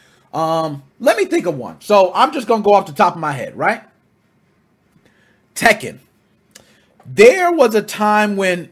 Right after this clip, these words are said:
fighters were being released, a lot of different fighting games, where Tekken would be released, and there's enough time within that twelve-month span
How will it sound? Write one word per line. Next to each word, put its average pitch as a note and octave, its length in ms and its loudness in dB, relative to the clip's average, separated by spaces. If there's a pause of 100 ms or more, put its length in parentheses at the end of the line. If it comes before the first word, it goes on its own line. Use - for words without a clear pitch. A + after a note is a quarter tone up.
(180)
fighters G3+ 500 2
were D#3+ 140 -4
being E3 260 -6
released, D#3 340 -6
a D3 60 -6
lot D3+ 200 -2
of F3 80 -6
different F3 260 -8
fighting G3 300 -2
games, G#3 540 -8 (360)
where F3+ 180 -2
Tekken A#3 420 -2
would A3+ 140 -6
be A3+ 120 -8
released, A3 640 -6 (600)
and G3 160 -2
there's G#3+ 180 0
enough G#3 460 -2
time A3 400 -2
within G3 240 -6
that E3+ 220 -4
twelve-month F3+ 720 -4
span D3+ 680 -12